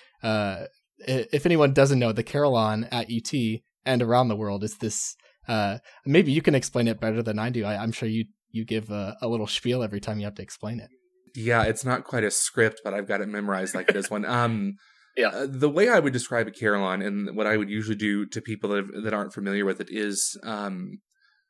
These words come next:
Speaker 2: uh, for all intents and purposes, it's basically a giant piano, but with bells instead of strings.
Speaker 1: Hmm.
Speaker 2: Um, uh, if, at U T Austin, the, the Carillon is in the, the main building, the tower over on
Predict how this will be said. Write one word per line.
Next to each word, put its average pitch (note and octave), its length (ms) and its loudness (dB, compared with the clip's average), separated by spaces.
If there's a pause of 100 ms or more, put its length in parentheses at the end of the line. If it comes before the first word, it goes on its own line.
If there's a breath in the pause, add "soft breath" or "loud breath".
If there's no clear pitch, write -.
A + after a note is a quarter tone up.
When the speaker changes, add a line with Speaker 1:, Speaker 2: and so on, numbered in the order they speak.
(220)
Speaker 2:
uh, A#2 160 -12
for C3 160 0
all C#3 160 2
intents C3+ 340 -6
and A2 140 -6
purposes, G#2+ 420 -4
it's F#2+ 120 -12
basically G#2+ 380 -2
a G2 40 -2
giant G2+ 460 -4 (160)
piano, B2+ 580 -2 (120)
but G#2+ 200 -2
with G#2+ 200 -6
bells G2 440 2
instead G#2 320 -8
of - 80 -20
strings. - 600 -10 (640 soft breath)
Speaker 1:
Hmm. A2+ 80 -4
Speaker 2:
Um, G2+ 720 0
uh, G2 360 -2 (140)
if, - 140 -12
at A#2+ 140 -6
U C#3 140 2
T E3 160 4
Austin, A#2 640 2
the, G2+ 400 0
the G#2 100 -6
Carillon A2 600 0
is G#2+ 180 -2
in G2+ 480 -2
the, G2 320 0
the G#2 100 -6
main G#2 260 -2
building, G2 340 -2
the G2+ 60 -6
tower G2 580 0
over G2 240 -4
on F#2+ 280 -6